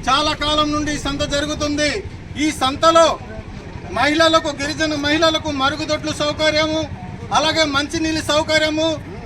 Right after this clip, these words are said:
సంత సెట్లు కావాలనేది గిరిజనుల తరపున కాంగ్రెస్ పార్టీ నుండి డిమాండ్ చేస్తున్నాం. ఇదే సందర్భంలో అల్లూరి సీతారామరాజు జిల్లా కలెక్టర్ గారు అరకు ఉత్సవ్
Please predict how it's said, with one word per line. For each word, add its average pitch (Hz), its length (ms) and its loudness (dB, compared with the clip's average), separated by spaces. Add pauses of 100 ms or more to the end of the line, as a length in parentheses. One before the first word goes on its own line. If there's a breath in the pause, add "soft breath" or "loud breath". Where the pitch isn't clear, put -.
(120)
సంత 277 260 2
సెట్లు 311 340 2
కావాలనేది 302 840 2 (500)
గిరిజనుల 311 380 0
తరపున 302 460 0
కాంగ్రెస్ 302 560 -2
పార్టీ 302 260 -4
నుండి 302 200 -2
డిమాండ్ 302 420 -2
చేస్తున్నాం. 302 440 0 (520)
ఇదే 320 220 4
సందర్భంలో 320 880 4 (420)
అల్లూరి 320 340 2
సీతారామరాజు 320 760 0
జిల్లా 320 260 0
కలెక్టర్ 320 440 -2
గారు 311 360 4 (440)
అరకు 294 320 2
ఉత్సవ్ 330 500 4